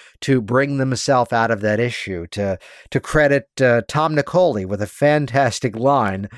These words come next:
uh, "You've been waiting your whole life to have the last word on this issue. Allow yourself that moment now." How beautiful is that?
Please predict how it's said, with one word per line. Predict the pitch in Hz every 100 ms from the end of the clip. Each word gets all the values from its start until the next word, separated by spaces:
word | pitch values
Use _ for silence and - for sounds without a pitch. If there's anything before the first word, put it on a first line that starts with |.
| - - - -
uh, | 107
"You've | 113 160 156
been | 165
waiting | 143 151 151 143
your | 120 113
whole | 104 147 143
life | 127 123 104 95 -
to | 117
have | 101 110
the | 101 101
last | 113 117 117 -
word | 113 107
on | 101
this | 101 -
issue. | 107 92 - 76 - _ _ _ _
Allow | 120 117 117 110
yourself | 104 98 - 98 92
that | - 98 95
moment | 92 90 85 -
now." | 82 55 - - _
How | 135 156
beautiful | 113 135 123 - 82
is | 80 -
that? | 95 55 -